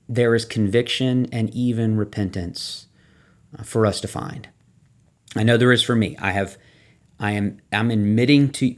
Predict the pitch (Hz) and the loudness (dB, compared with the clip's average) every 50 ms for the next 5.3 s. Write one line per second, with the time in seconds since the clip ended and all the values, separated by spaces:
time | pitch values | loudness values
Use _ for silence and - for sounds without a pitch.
0 | - - - - 117 - 113 104 107 101 98 98 95 92 92 - 104 104 107 98 | -12 -14 -6 -4 -2 0 0 0 0 0 0 -2 -4 -4 -4 -4 -2 -2 -2 0
1 | 92 104 107 110 110 - - - 117 110 - 104 101 - 104 98 92 - 107 98 | 0 0 0 0 0 -4 -6 -6 -6 -6 -6 -6 -4 -2 -2 -2 -2 -4 -4 -4
2 | 95 95 92 - - 104 98 82 - 60 64 - 110 107 110 113 113 113 107 104 | -4 -4 -6 -6 -6 -6 -6 -6 -6 -6 -8 -2 2 2 4 4 4 2 2 2
3 | - 110 98 - - 95 92 90 - - _ _ _ _ - 107 101 101 98 95 | 0 -2 -2 -2 -2 -4 -4 -4 -8 -12 _ _ _ _ -8 -6 -4 -4 -4 -4
4 | 95 - - _ _ - 113 110 104 101 98 101 98 98 101 98 - 98 92 90 | -4 -6 -10 _ _ -4 -2 0 0 0 0 0 0 -2 -4 -4 -4 -6 -6 -6
5 | - - 82 87 - - | -6 -6 -6 -6 -6 -8